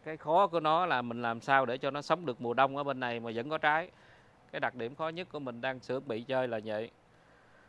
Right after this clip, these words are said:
Ờ, thứ hai nữa mình, ờ, chỉ quay vòng ở trong khu vực mình có. Chỉ có mấy anh em nữa yêu cầu mình quay ra ngoài, quay ra rộng rãi thêm nhưng mà chưa có thời gian quý vị. Sẽ làm lớn ra và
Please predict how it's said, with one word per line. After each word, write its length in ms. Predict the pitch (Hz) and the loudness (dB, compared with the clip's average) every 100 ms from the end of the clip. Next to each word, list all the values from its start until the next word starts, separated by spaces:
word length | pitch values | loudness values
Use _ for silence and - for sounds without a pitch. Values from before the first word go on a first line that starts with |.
| _ _ - | _ _ -14
Ờ, 160 | 110 120 | -10 -6
thứ 160 | 147 | -2
hai 220 | 143 135 | 0 -2
nữa 260 | 127 120 143 | -2 -4 -4
mình, 300 | 135 120 120 | -4 -6 -6
ờ, 180 | 120 117 | -6 -6
chỉ 160 | - | -6
quay 300 | 139 147 139 | -2 0 0
vòng 240 | 127 117 120 | 0 -2 -2
ở 80 | 135 | -4
trong 340 | 135 135 139 | -4 -6 -8
khu 180 | - 139 | -6 -4
vực 120 | 120 - | -4 -6
mình 180 | 120 113 | -8 -6
có. 380 | 127 156 180 180 _ _ _ _ _ _ _ _ _ - _ _ _ - | -2 -2 -4 -10 _ _ _ _ _ _ _ _ _ -20 _ _ _ -18
Chỉ 100 | 139 | -14
có 180 | 139 170 | -8 -6
mấy 200 | 147 160 | 0 0
anh 160 | 156 143 | 2 0
em 200 | 135 131 | -2 -2
nữa 60 | |
yêu 180 | 147 139 | -2 0
cầu 160 | 120 117 | 0 0
mình 160 | 123 | 0
quay 180 | 127 135 | 2 2
ra 80 | 135 | 2
ngoài, 220 | 127 120 | 0 -2
quay 200 | 120 135 | 0 -2
ra 340 | 135 135 135 131 | 0 0 0 -2
rộng 200 | 123 120 | -2 -2
rãi 180 | 123 131 | 0 0
thêm 260 | 147 143 135 | 2 0 0
nhưng 160 | 135 | -2
mà 80 | 127 | -4
chưa 160 | 120 135 | -2 -2
có 120 | 160 | -2
thời 180 | 139 120 | 0 2
gian 240 | 131 135 | 2 0
quý 140 | 151 123 | -2 -4
vị. 100 | 120 | -2
Sẽ 240 | - 139 | 2 4
làm 220 | 147 120 | 6 6
lớn 240 | 127 147 170 | 6 2 4
ra 200 | 139 131 | 2 2
và 320 | 123 117 117 | 0 0 -2